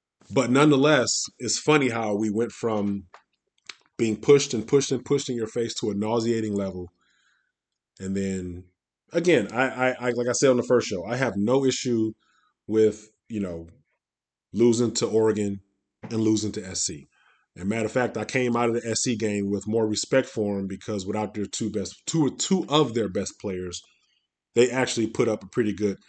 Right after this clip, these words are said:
not, not pretty good, I mean, a great fight towards the end. Uh, they just got way behind, but I'll give 'em a lot of credit for that game. And,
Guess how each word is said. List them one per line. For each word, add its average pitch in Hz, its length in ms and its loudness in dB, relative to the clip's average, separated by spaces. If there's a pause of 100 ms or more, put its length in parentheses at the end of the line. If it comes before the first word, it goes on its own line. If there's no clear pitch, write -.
(540)
not, 82 120 -12
not 90 200 -12
pretty 107 220 -4
good, 90 300 -10
I - 40 -18
mean, 82 260 -12
a 90 60 -10
great 110 360 4
fight 127 520 2
towards 113 260 0
the 104 180 0
end. 104 300 0 (640)
Uh, 92 160 -10
they 104 140 -2
just 107 200 -2
got 107 180 -2
way 104 180 0
behind, 95 640 -4 (160)
but 101 220 -4
I'll 110 160 -2
give 107 180 2
'em 101 40 0
a 95 60 -2
lot 95 180 -6
of 95 60 -10
credit 151 300 2
for 101 100 -10
that 87 160 -12
game. 80 280 -16 (840)
And, 95 680 -8